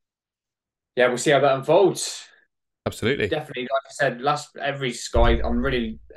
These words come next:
Speaker 1: I'm really keeping an eye on all those lit-, uh, on all the leaderboards, um, with a, with a hawk eye to see sort of how all the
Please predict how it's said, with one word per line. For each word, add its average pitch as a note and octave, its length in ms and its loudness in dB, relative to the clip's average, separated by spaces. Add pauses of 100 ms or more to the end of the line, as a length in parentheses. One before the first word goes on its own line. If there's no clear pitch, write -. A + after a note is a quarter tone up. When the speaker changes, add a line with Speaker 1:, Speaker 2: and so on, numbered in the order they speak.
(280)
Speaker 1:
I'm A#2+ 220 -2
really C3 200 0
keeping B2 240 -6
an B2 60 0
eye C3 160 2
on A#2 60 2
all A#2+ 140 2
those A#2 220 2
lit-, B2 180 -2 (160)
uh, - 340 -4
on B2 140 -8
all C3+ 100 -2
the B2 80 0
leaderboards, A#2 760 0 (720)
um, A2 540 2
with A2+ 140 0
a, A2+ 220 0
with A#2 160 -2
a - 60 -8
hawk C#3 320 0
eye A2 160 2
to G#2+ 100 -8
see A2 440 -4
sort G2 220 -4
of A2 80 -10 (180)
how A#2 160 4
all A2 220 2
the A2 220 0